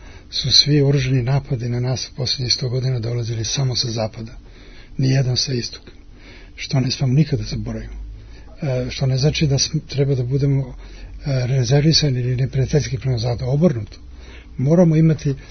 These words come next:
do-, najbolje odnosi sa zapadom i sa istokom i nikada ne forsirati jednu ili drugu stranu. A, ali moramo stalno da imamo na umu da su, da smo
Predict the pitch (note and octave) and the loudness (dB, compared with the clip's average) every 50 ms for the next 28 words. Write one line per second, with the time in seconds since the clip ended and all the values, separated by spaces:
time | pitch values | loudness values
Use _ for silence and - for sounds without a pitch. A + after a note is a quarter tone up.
0 | - - - - - - - - B2 G#2 A#2+ D3+ E3 D#3+ D#3+ D#3 E3+ F#3 E3+ D3 | -18 -20 -18 -18 -18 -16 -12 -8 -4 0 2 4 4 4 6 6 6 6 6 6
1 | E3 D#3 D#3 D#3+ D#3+ D3+ C#3+ A#2 A#2+ B2+ A#2 C3 B2+ A#2+ E3 F3+ E3+ - E3+ D3 | 6 6 6 6 4 4 2 2 0 -2 0 0 2 2 2 2 2 2 0 2
2 | D3+ D3 C#3+ C3+ - - - B2 B2 B2+ - - - D3 - - E3+ E3+ D#3+ - | 2 2 2 0 0 0 0 0 0 0 0 0 -2 -2 0 0 0 0 -2 -4
3 | - - - - - - - - - - B2+ B2 B2+ D#3+ D#3+ - F3+ E3+ D#3+ E3 | -10 -20 -20 -20 -20 -20 -20 -14 -8 -4 -2 0 2 2 2 2 2 2 2 2
4 | D3+ - - - - - - - - - - - - C#3+ B2+ C#3 D3 C#3 - D3 | 0 0 -6 -16 -20 -20 -20 -20 -20 -20 -12 -6 -4 -2 0 2 0 0 0 0
5 | C3+ - - - D3+ D3+ D#3 D3 - - D#3 D3 C#3 C#3 - - - - - - | 0 0 2 2 4 4 4 2 2 2 2 2 2 0 -4 -12 -20 -20 -20 -12
6 | - - C3 C3+ C3+ C3 C3+ C#3 A#2+ B2 A2+ A#2+ B2 B2 A2 A#2 - - - A2+ | -6 -2 0 2 2 2 2 0 0 0 -2 -2 -2 -4 -4 -6 -10 -8 -6 -6
7 | G#2+ G#2+ A2 - - - - - - - - - - - - - C#3 C3 B2+ C3 | -6 -6 -8 -12 -16 -20 -20 -20 -20 -20 -20 -20 -20 -18 -10 -6 -2 0 0 0
8 | B2+ C3 - C3+ C3 C3 B2+ C3+ C3+ C#3 D3 D#3+ D3+ C3+ - - D3 D3 D3 D3 | -2 -2 -2 0 2 4 4 4 4 4 4 4 4 4 2 2 2 2 2 2
9 | C#3+ C3+ B2 - - - - - - - - - - - - - C3 C3+ C3 C3 | 0 0 -2 -4 -6 -8 -18 -20 -20 -20 -20 -20 -20 -18 -8 -4 0 0 2 2
10 | C3+ B2 B2 A#2+ B2 C3 C#3+ D3 D3 C#3 B2+ A#2+ - - - C3 - - - - | 2 0 0 -2 0 0 0 0 0 0 -2 -2 -4 -4 -6 -8 -12 -14 -18 -20
11 | - - - - - C3 B2+ - - C#3+ | -20 -20 -14 -8 -6 -4 -4 -4 -4 -4